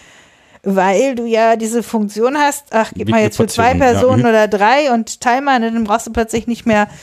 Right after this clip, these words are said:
Speaker 1: zweihundert Gramm, sondern hundertfünfzig oder so, ne? Da musst du dir schon ein bisschen mehr wieder überlegen, aber vom Prinzip her, ne, wo du dann mal gezielt Bottlenecks auch dir angucken kannst und sagen kannst, okay,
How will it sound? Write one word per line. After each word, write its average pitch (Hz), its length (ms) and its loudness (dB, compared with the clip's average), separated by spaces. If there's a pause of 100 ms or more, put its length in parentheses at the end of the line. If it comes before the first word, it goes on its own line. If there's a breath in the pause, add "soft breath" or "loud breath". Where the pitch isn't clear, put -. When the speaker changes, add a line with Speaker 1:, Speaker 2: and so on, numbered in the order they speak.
(260 loud breath)
Speaker 1:
zweihundert 240 440 0
Gramm, 220 240 -2
sondern 220 260 0
hundertfünfzig 214 760 0
oder 170 260 0
so, 156 220 -6
ne? 170 140 -4
Da 233 120 2
musst 262 240 -2
du 254 40 0
dir 220 120 2
schon 226 160 -4
ein - 20 -2
bisschen 208 220 -6
mehr 208 160 0
wieder 190 140 0
überlegen, 185 440 -2
aber 190 220 0 (420 loud breath)
vom 208 180 0
Prinzip 220 640 -4
her, 180 540 0
ne, 196 240 -2
wo 214 80 2
du 196 80 0
dann 196 160 0
mal 196 240 0
gezielt 226 760 -4
Bottlenecks 208 760 -2
auch 185 160 -2
dir - 160 -2
angucken 208 340 -2
kannst 202 380 -8
und 202 100 -6
sagen 202 180 0
kannst, 202 220 -4
okay, 175 320 -2